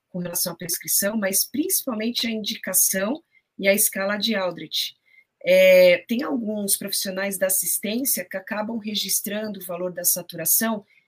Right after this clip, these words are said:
depois que coloca o, a oxigenoterapia. E a gente precisa da, da primeira, é, do primeiro dado ser s-, em que ele tá mantendo um, uma saturação baixa.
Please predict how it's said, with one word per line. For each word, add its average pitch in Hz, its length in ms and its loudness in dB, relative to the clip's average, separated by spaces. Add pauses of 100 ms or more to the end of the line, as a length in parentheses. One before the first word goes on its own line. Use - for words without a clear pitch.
(160)
depois 240 580 2
que 302 120 -8
coloca 233 640 -2 (100)
o, 220 440 -4
a 202 80 0
oxigenoterapia. 208 1080 -4 (300)
E 202 80 -2
a 220 40 2
gente 254 280 0
precisa 247 640 2
da, 202 200 -4 (160)
da 208 120 -2
primeira, 233 760 -4
é, 170 680 -2 (480)
do 190 80 -14
primeiro 240 360 0
dado 202 540 0 (260)
ser 240 580 0
s-, - 280 0 (260)
em 202 120 -8
que 233 100 -2
ele 226 120 0
tá 226 180 0
mantendo 240 640 -2
um, 220 360 -4
uma 208 180 -4
saturação 226 600 -2
baixa. 196 580 -2